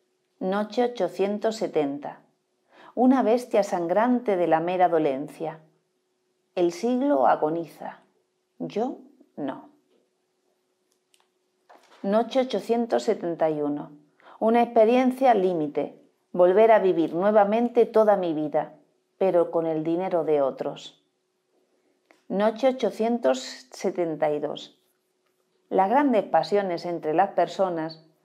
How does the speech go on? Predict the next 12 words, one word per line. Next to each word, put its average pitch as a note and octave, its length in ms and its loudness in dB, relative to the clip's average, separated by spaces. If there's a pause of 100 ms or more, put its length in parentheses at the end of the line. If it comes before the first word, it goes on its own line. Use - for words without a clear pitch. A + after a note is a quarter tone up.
(120)
son A#3 260 2
historias D#3+ 720 0
de F3 100 0
amor A3 340 -2 (440)
que F3 160 -4
nunca E3 480 -8
comenzaron. - 880 -8 (1400)
Noche G#3 360 -2
ochocientos G#3+ 680 -4
setenta D#3+ 520 -4
y D3 60 -4
tres. - 420 -8